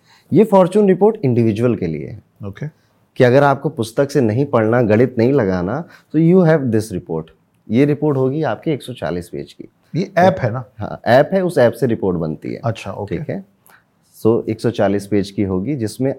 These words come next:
Speaker 1: आपकी से, जैसे अक्षत गुप्ता की रिपोर्ट है ये,
Speaker 2: हम्म।
Speaker 1: उसमें सिर्फ अक्षत गुप्ता के बारे में सब कुछ मिलेगा। फ्यूचर भी, अ, प्रेडिक्शन करने की कोशिश की गई है through the calculations,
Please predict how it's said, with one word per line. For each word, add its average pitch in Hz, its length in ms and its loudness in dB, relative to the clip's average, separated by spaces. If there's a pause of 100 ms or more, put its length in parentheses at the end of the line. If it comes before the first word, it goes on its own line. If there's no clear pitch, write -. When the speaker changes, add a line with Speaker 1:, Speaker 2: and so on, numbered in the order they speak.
Speaker 1:
आपकी 147 600 -2
से, 139 160 -6
जैसे 107 240 -2
अक्षत 127 260 -4
गुप्ता 135 360 -2
की 202 160 -2
रिपोर्ट 98 380 -4
है 101 120 -6
ये, 98 160 -8 (180)
Speaker 2:
हम्म। 113 200 -8 (220)
Speaker 1:
उसमें 143 200 -2
सिर्फ 156 200 2
अक्षत 147 220 2
गुप्ता 147 320 2
के 139 100 2
बारे 113 300 4
में 131 120 2
सब 123 240 -6
कुछ 120 200 -6
मिलेगा। 95 440 -2 (160)
फ्यूचर 120 400 -2
भी, 113 300 0
अ, 104 80 0
प्रेडिक्शन 98 460 -2
करने 98 260 -2
की 101 100 -4
कोशिश 98 360 -6
की 98 160 -6
गई 90 200 -2
है 123 200 -2 (400)
through 165 400 2
the 147 120 4
calculations, 104 640 2